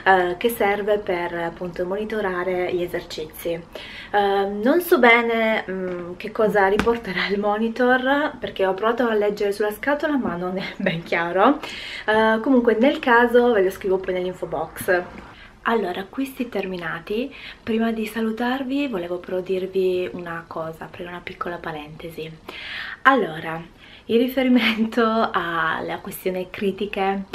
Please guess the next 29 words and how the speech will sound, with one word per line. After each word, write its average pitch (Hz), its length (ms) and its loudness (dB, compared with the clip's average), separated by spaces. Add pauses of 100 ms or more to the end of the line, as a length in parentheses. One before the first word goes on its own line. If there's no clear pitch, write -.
(360)
eh, 190 300 4
volevo 233 280 4
dirvi 247 280 0
che 190 140 -6
ho 180 40 -2
deciso 208 540 -2
che 165 420 -4
da 190 180 0
oggi 202 240 -2
in 202 120 -8
poi, 233 460 2
eh, 175 1080 -2
cancellerò 202 760 -2 (500)
tutti 240 600 0
i 196 60 -4
commenti, 208 1040 -2 (240)
eh, 175 280 -2
no 202 200 6
i 180 80 -4
commenti 180 460 -2
<laughs> - 20 -4
negativi, 175 720 -2
ma, 185 300 4
eh, 185 380 -2
quei 202 200 2
commenti 202 560 -2
di 185 100 0
persone 180 480 -4
maleducate, 190 880 -2